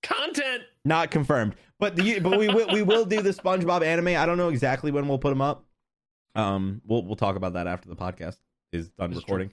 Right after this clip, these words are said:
Speaker 2: And, uh, you know, Sione will be uploading his, uh, uh, One Piece arc reviews in minutes.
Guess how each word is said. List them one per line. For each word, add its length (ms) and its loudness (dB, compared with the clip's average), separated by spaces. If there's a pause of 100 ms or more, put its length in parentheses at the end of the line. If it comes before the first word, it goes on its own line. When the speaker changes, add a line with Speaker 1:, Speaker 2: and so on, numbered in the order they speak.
(400)
Speaker 2:
And, 300 2
uh, 320 2
you 140 2
know, 140 0
Sione 340 -2
will 120 0
be 400 -2
uploading 400 0
his, 420 -4 (360)
uh, 560 2 (540)
uh, 1300 -10
One 220 0
Piece 520 -4
arc 300 0
reviews 520 0
in 140 -2
minutes. 420 -12